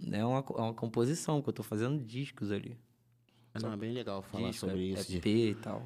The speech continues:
Speaker 2: de, de pluralidade no, dentro do álbum, se preocupar com o trabalho. Porque assim, né, cara?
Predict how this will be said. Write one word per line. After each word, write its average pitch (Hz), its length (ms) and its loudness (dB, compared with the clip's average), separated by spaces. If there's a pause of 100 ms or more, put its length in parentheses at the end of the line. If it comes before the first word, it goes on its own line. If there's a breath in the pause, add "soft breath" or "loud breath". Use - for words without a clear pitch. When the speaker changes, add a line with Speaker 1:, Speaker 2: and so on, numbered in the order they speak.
(120)
Speaker 2:
de, 92 360 0
de 90 220 -2
pluralidade 98 800 2
no, 90 220 4
dentro 95 260 2
do 87 140 4
álbum, 90 400 4
se - 100 -6
preocupar 95 400 -2
com 98 120 -4
o - 20 0
trabalho. 95 580 2 (560 loud breath)
Porque - 200 -2
assim, 143 340 4
né, 113 100 4
cara? 98 320 -2